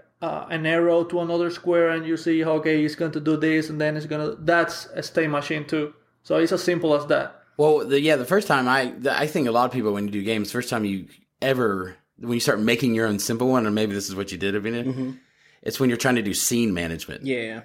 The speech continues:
Speaker 2: Like screen management, 'cause I did that when you're doing projects or trying to, oh, make a little web game. When you're making a game without a framework, sometimes it doesn't have that. You're like, "I need to know that it's on the menu screen now. I need to know to transition to the fight screen," or whatever it is, you know.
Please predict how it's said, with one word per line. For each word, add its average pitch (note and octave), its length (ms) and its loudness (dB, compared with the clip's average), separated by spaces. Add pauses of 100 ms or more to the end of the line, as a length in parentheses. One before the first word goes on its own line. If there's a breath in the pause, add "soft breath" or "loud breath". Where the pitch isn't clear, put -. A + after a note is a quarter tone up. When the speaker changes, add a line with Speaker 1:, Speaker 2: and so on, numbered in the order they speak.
(140)
Speaker 2:
Like F#2+ 160 -2
screen C3 440 2
management, F#2+ 380 -2
'cause A2 120 -4
I B2+ 180 2
did A#2 240 -4
that A2+ 240 2
when A2+ 140 -4
you're G#2+ 100 -4
doing A#2 200 -2
projects A2+ 480 -2
or G#2 60 -8
trying A#2+ 180 -4
to, B2+ 140 -2
oh, G3+ 60 -2
make D#3 180 0
a D#3 40 -4
little E3 180 -2
web F3 200 0
game. C3 180 0
When C#3+ 120 4
you're C#3 100 4
making D3+ 260 2
a A#2 40 0
game A#2+ 220 -2
without A2+ 200 -2
a - 40 -6
framework, A2+ 440 -4
sometimes B2+ 340 -2
it G#2+ 60 -6
doesn't G2+ 240 -4
have G2+ 240 -2
that. B2+ 320 -4 (320 soft breath)
You're A2 100 0
like, G#2 100 -4
"I B2 120 2
need C#3+ 160 2
to C3 100 -2
know B2 320 2
that A2+ 100 0
it's A2+ 140 -2
on A2+ 120 0
the G2 60 -2
menu G2+ 320 0
screen E2 300 -6
now. E2+ 200 -4
I F#2+ 40 -2
need G#2+ 140 0
to G2+ 60 -4
know G#2 120 0
to F#2 100 -4
transition F#2+ 640 -2
to F#2+ 380 -4
the G2 120 -6
fight D3+ 300 0
screen," E2+ 460 -2
or E2+ 180 -4
whatever F2+ 380 -2
it E2 60 -4
is, F2 340 0
you G2+ 80 -6
know. E2+ 260 -4